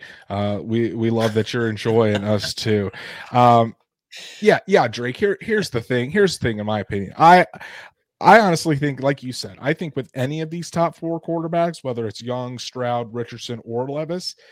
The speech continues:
I think when, when you pair him with a guy like Shane Steichen, who has had success with quarterbacks of all types, wherever he has been,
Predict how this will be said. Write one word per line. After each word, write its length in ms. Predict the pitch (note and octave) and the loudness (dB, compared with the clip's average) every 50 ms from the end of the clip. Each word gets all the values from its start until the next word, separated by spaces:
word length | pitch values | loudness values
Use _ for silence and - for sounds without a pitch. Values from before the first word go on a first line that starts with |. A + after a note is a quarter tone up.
| - - - _ _ _ _ _ _ - | -20 -20 -20 _ _ _ _ _ _ -18
I 400 | - - G#2+ C3+ C#3+ D3+ D#3 D#3+ | -14 -10 -8 -2 2 4 4 4
think 260 | D#3+ F#3 E3+ D3+ - | 2 -2 -4 -4 -2
when, 240 | D3 D3+ D3+ C#3+ C#3+ | 0 0 0 0 -2
when 160 | C#3+ C#3+ C#3+ | -6 -6 -6
you 80 | C3+ | -8
pair 260 | B2+ - D3+ D3 D3 C#3+ | -8 -6 -4 -4 -2 -2
him 80 | C#3 | -4
with 140 | C3 B2+ - | -6 -8 -8
a 60 | B2+ | -6
guy 180 | A2 B2 A#2+ A#2+ | -4 -4 -2 -2
like 300 | A#2 A2+ A2 A#2 A#2 - | -4 -4 -6 -6 -6 -8
Shane 280 | - - C3+ C3 C3 | -10 -10 -10 -10 -10
Steichen, 500 | B2+ - - C#3+ C#3 C3+ C3 - D3+ C#3+ | -12 -10 -6 -4 -4 -4 -4 -6 -8 -10
who 160 | C#3 A#2+ C3+ B2+ | -8 -8 -8 -8
has 100 | B2+ A#2 | -8 -6
had 200 | - B2+ B2+ A#2 | -4 -6 -4 -4
success 460 | - - A#2 - - B2+ B2 A#2+ - | -8 -10 -12 -10 -8 -8 -8 -8 -10
with 80 | A2+ A2+ | -14 -14
quarterbacks 640 | - - B2+ B2+ B2+ A#2 A#2+ B2 B2 B2 - - - _ _ _ _ _ _ _ _ _ | -8 -8 -6 -6 -6 -4 -4 -4 -4 -4 -6 -10 -16 _ _ _ _ _ _ _ _ _
of 160 | A2+ A2+ G2 | -6 -6 -6
all 300 | - - A#2+ B2+ C#3+ D#3 | -6 -6 -2 -2 -2 -2
types, 500 | D#3 - C#3+ C3+ B2+ B2+ B2 - - - - _ - - _ _ | -2 -2 -2 0 0 0 -4 -8 -14 -20 -20 _ -20 -20 _ _
wherever 440 | _ A#2 A2+ A2 A2+ B2+ C3+ D3+ D3+ | _ -4 -2 -2 -2 -2 -2 -2 -4
he 120 | C3+ D3+ D#3 | -4 -4 -4
has 180 | D#3+ E3+ C#3+ | -4 -4 -4
been, 220 | - - A#2 G#2 | -6 -6 -8 -8